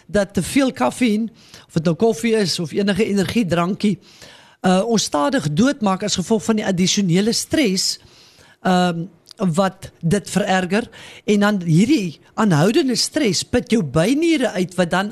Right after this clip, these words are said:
op die einde van die dag die onvermoë het om vir jou D H E A te vervaardig, wat ons nou reeds gesê het, wat help met die herstel van jou liggaam,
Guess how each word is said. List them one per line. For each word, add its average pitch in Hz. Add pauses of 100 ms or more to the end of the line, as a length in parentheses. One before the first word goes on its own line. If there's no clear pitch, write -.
(120)
op 185
die 214
einde 269
van 254
die 220
dag 170 (260)
die 240
onvermoë 220
het 185 (260)
om 254
vir 240
jou 226
D 139
H 233
E 226
A 202 (260)
te 240
vervaardig, 240
wat 202
ons 196
nou 202
reeds 214
gesê 214
het, 165 (280)
wat 196
help 165
met 202
die 175
herstel 277
van 294
jou 277
liggaam, 254